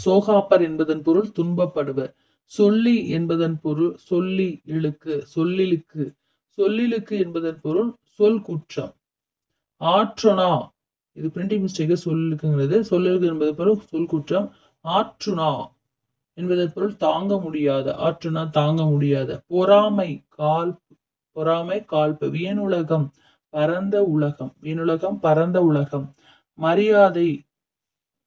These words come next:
இருங்க, மரியாதை நேர்மையான ஒழுக்கம்.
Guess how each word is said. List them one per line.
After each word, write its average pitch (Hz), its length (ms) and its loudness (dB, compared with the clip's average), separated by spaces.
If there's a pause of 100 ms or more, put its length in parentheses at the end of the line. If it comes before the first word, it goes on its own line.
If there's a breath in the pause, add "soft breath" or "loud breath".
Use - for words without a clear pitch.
(120)
இருங்க, 147 400 -6 (920)
மரியாதை 175 880 2
நேர்மையான 185 800 -2
ஒழுக்கம். 147 500 -4